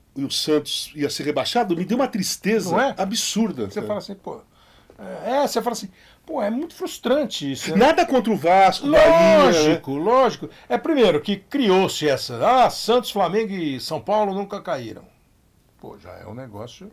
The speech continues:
Speaker 1: Que pesa, né?
Speaker 2: Aí você passa o campeonato inteiro, você fala assim, "Putz, não, não vai dar." Aí dá uma respirada, outra. Pô, entra na última rodada.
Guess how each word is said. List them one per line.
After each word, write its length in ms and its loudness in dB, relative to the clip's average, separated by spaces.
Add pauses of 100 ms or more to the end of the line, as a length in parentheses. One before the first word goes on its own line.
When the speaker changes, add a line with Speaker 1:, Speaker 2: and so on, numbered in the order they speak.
(140)
Speaker 1:
Que 80 -10
pesa, 480 -8
né? 260 -10
Speaker 2:
Aí 240 -4
você 160 -4
passa 340 -4
o 40 -14
campeonato 560 -6
inteiro, 420 -8
você 160 -16
fala 180 -14
assim, 220 -18 (160)
"Putz, 540 -20
não, 560 -20
não 60 -18
vai 200 -14
dar." 300 -20 (520)
Aí 240 -8 (280)
dá 180 -6
uma 140 -8
respirada, 600 -8
outra. 380 -14 (160)
Pô, 240 -14
entra 320 -6
na 80 -8
última 300 -8
rodada. 580 -6